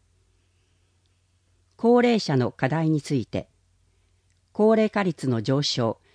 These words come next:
認知症患者の増加に伴い、高齢者の見守りは重要課題。地域包括支援センターに設置された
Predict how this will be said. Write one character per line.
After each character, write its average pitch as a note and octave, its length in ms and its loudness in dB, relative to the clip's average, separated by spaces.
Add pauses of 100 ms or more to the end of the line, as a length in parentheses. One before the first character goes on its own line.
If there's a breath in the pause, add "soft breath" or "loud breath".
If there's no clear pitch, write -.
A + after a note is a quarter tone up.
(120)
認 A3+ 220 4
知 - 140 -6
症 F#3+ 280 0
患 G3+ 300 0
者 D3 120 0
の A#2+ 140 0
増 D#3+ 200 0
加 E3 140 -4
に D#3 120 2
伴 C#3+ 340 0
い、 A2 120 -6 (400)
高 A3+ 240 2
齢 A#3 180 2
者 E3+ 140 -2
の C3+ 220 0
見 C#3 100 2
守 D#3+ 320 2
り C3 40 0
は A#2+ 200 -2 (160)
重 E3+ 240 2
要 E3 220 2
課 D3 160 -8
題。 F2+ 180 -8 (680)
地 G#3 180 -2
域 E3 180 -2
包 E3+ 180 0
括 F#3 260 -6
支 - 140 -4
援 E3 140 2
セ E3+ 160 -2
ン D#3 80 2
タ B2+ 200 -4
ー A#2+ 40 -4
に A#2+ 160 -2
設 - 280 -4
置 C3+ 100 -12
さ - 140 -6
れ C3+ 100 -2
た B2 240 -6